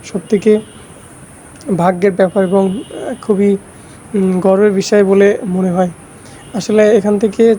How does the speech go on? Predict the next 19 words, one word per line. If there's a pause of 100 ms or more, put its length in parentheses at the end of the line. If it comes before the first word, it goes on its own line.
চিটাগাং
শহরের
সব (120)
কিছুই
কিন্তু, (560)
আম, (500)
খুব
স্পষ্টভাবেই
দেখা
যায়। (640)
এখানে
সমুদ্র
সৈকত, (420)
সমুদ্র
সৈকতে
যেগুলো
জাহাজ
রয়েছে (640)
এবং,